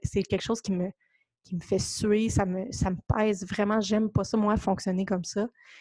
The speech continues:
Euh, ça, c'est un choix personnel, là. J'aime mieux en faire un peu plus fréquemment puis que ça paraisse pas que je fais du lavage. Tu sais, j'ai un peu l'impression que j'en fais jamais, mais en même temps, j'en fais tout le temps parce que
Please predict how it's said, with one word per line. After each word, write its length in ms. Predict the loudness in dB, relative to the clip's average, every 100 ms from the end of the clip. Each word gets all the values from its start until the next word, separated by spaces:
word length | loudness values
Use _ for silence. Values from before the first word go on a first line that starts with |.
| -14 -4
Euh, 160 | -2 -2
ça, 180 | -4 -6
c'est 120 | -6
un 60 |
choix 160 | -2 0
personnel, 520 | 0 -2 -2 2 2
là. 100 | 2
J'aime 220 | 2 2
mieux 160 | 4 2
en 100 | 2
faire 260 | 2 0 2
un 100 | 2
peu 120 | 2
plus 140 | 2 0
fréquemment 600 | 0 0 0 0 -2 -2 _ _ _ _ _ _ _ -4
puis 140 | -2
que 60 | 0
ça 140 | 0
paraisse 400 | 2 0 -2 -4
pas 400 | 0 2 2 -4 _ -2
que 80 |
je 100 | -2
fais 100 | -2
du 100 | -2
lavage. 260 | 0 2 0
Tu 40 |
sais, 80 | 0
j'ai 80 | -2
un 40 | 0
peu 100 | 2
l'impression 420 | 2 0 -2 -4
que 80 | -2
j'en 120 | -2
fais 160 | 0
jamais, 300 | 2 2 4
mais 100 | 2
en 60 | 2
même 160 | 0 0
temps, 120 | 2
j'en 120 | 0
fais 160 | 0 -2
tout 120 | -2
le 60 |
temps 220 | 2 0 0
parce 140 |
que 80 | -2